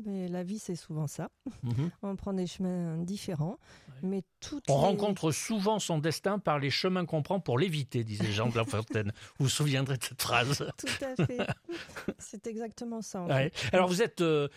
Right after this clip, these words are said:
Speaker 2: labellisée, estampillée, euh, si j'ose dire, origine corrèze. Alors ça, c'est un label, je sais pas trop à quoi ça sert, mais est-ce que, d'abord, est-ce que ça sert à quelque chose d'être, euh, estampillé, euh, origine corrèze ? Parce que dans ce studio, et même autour, on est tous, euh,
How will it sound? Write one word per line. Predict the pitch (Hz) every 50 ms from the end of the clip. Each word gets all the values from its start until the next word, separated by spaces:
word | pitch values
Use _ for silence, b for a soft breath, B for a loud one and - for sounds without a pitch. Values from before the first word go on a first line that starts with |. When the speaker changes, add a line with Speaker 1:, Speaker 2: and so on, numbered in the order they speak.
| B B B
Speaker 2:
labellisée, | 139 143 190 196 160 190 190 165 175 175 156 151 165 202 226 233 226
estampillée, | 214 190 156 131 - - - 196 185 180 - - 170 165 151 156 180 190 208 208 214 202
euh, | 143 131
si | - - 160 160
j'ose | - 190 190 151 143
dire, | 175 208 208 B B 127 120 B B
origine | 190 185 175 190 190 156 170 196 185 156
corrèze. | - - 165 156 180 226 226 190
Alors | 170 143 123 -
ça, | - 180
c'est | - - 170 151
un | 143 139 139 131
label, | 131 143 139 156 175
je | 151 131
sais | - - 143
pas | - 160
trop | 160 - - 202
à | 180
quoi | - - 151
ça | 131 - 156 123
sert, | - - 160 165 202 247 - B 135 123 B -
mais | 156 156
est-ce | 151 -
que, | - 165
d'abord, | 160 147 160 135 190 - -
est-ce | 147 123 -
que | -
ça | - - - 135
sert | - - - 175 165
à |
quelque | 180 - 180 151 - 165
chose | 151 - 220 208 160
d'être, | 160 151 147 - -
euh, | 147 139 B B B 98 B
estampillé, | 175 151 139 - - 175 165 147 - 151 151 165 185 196 190 175
euh, | 135 123 123 B B B B B _
origine | 165 151 156 156 143 135 170 165
corrèze ? | - 165 151 151 147 123
Parce | - 123 -
que | - 143
dans | 123 127 123
ce | - - 127
studio, | - - - 123 117 123 147 170 175 175 175 165 135
et | 120 120
même | 127 127 123 123
autour, | 120 113 - 175
on | 160 139
est | 117 117 110
tous, | - 240 247 - - - - 143
euh, | 120 113 104